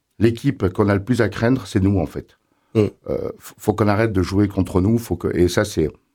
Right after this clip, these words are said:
Speaker 1: ah, je vais, je vais pas embaucher un préparateur physique, un préparateur mental, pardon, pour,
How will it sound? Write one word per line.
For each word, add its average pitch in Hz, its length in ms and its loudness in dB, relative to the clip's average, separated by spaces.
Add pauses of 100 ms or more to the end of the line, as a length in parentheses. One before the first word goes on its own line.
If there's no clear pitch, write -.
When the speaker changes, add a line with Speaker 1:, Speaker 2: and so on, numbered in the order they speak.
(400)
Speaker 1:
ah, - 100 -18
je - 140 -18
vais, - 140 -16
je - 160 -12
vais - 20 -4
pas 78 140 -4
embaucher 82 320 2
un 82 40 0
préparateur 80 460 -4
physique, 95 400 -4
un 87 60 2
préparateur 98 480 0
mental, 107 320 0
pardon, 117 360 0
pour, 92 340 -2